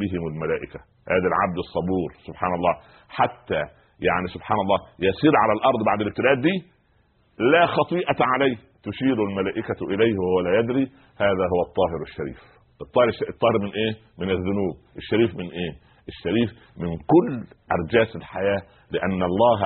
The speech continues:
أراد به خيرا فأعطاه هذه الإيه؟ هذه الابتلاءات. طيب الابتلاءات أنت تنظر إليها نظرة يعني غريبة شوية، تقول: "طب لماذا؟" الله عز وجل من رحمته كتب لك درجة معينة،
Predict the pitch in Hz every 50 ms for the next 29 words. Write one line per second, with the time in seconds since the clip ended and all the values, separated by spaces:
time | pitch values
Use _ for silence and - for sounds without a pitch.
0 | - 80 90 110 110 101 98 92 92 90 82 - - 113 123 127 127 131 131 -
1 | - - - _ _ - - 90 90 85 - - - 139 135 123 104 92 120 127
2 | 123 110 107 104 92 90 - 107 113 117 113 113 - - _ - 113 113 107 101
3 | 92 - - 90 85 80 85 82 76 - _ _ _ _ _ 98 104 107 113 -
4 | - 117 117 - 143 170 170 - - - 123 117 - 120 - 147 151 147 131 120
5 | 113 101 98 107 110 131 131 117 110 107 123 127 117 113 113 110 104 - - _
6 | _ _ _ _ 92 92 90 95 98 98 95 113 123 123 110 101 - 107 98 -
7 | 98 95 - - 101 92 - - - - _ - 101 104 113 117 117 101 98 98
8 | 90 - _ _ _ _ _ _ _ _ - 165 165 165 180 190 170 147 147 156
9 | 139 143 131 127 127 151 147 139 127 120 117 113 104 - 117 135 160 - 170 165
10 | 151 - _ _ _ _ - 143 143 156 123 131 135 131 120 110 135 131 123 104
11 | 104 101 101 101 92 90 95 98 107 110 107 98 73